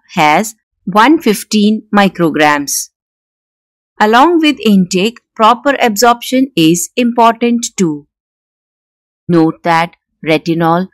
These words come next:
is easily absorbed in the body as compared to carotenoids. This means vitamin A from animal sources is better absorbed and stored. It is also utilized better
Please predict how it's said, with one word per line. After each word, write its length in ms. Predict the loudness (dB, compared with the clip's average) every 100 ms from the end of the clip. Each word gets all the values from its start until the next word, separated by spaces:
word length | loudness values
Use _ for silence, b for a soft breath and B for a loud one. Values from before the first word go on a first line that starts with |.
| _ _
is 220 | -2 0
easily 560 | 2 2 4 2 0 0
absorbed 560 | -2 0 2 2 0 -4
in 160 | -2 -2
the 100 | 0
body 600 | 2 2 2 -2 -2 b b -4
as 260 | 0 0 -2
compared 560 | -4 -4 -2 -2 -2
to 220 | -2 -4 -6 _ _
carotenoids. 1000 | 0 2 0 -2 0 0 0 -2 -4 -6 -10 _ _ _ _ _ _ _ _ _ _ _
This 300 | -2 -2 0
means 360 | 0 2 2 -2 -6
vitamin 560 | 0 0 0 -2 -2 -2
A 280 | -2 -2 -2 -10 _ _
from 320 | -4 -4 0
animal 460 | 2 4 4 2 0
sources 760 | 0 0 0 0 0 0 -4 -10 _ -4
is 220 | -2 0
better 380 | 0 2 2 0
absorbed 600 | -2 0 2 2 2 -4 -6
and 340 | -4 -4 -6 -8
stored. 560 | -4 0 0 0 -6 _ _ _ _ _ _ _ _ _ _ _ _ _ _ _ _
It 100 | 0
is 160 | 0 2
also 400 | 4 4 2 2
utilized 760 | 2 0 -2 -2 0 0 -4 -10
better 580 | -4 -4 -2 -4 -6